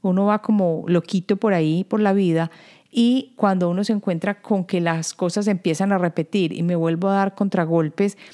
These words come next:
y siempre termino, por ejemplo, con, en una discusión tremenda con mi jefe o una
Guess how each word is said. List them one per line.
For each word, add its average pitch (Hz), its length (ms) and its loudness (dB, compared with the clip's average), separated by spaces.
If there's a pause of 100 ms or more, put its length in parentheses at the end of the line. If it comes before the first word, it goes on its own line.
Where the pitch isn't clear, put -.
(360)
y 202 160 0
siempre 185 440 -2
termino, 180 460 0
por 202 180 -2
ejemplo, 180 500 -2
con, 170 380 0 (180)
en 185 280 0
una 190 200 2
discusión 196 520 0
tremenda 196 360 2
con 196 160 0
mi 175 140 0
jefe 160 340 0 (340)
o 208 120 2
una 208 680 2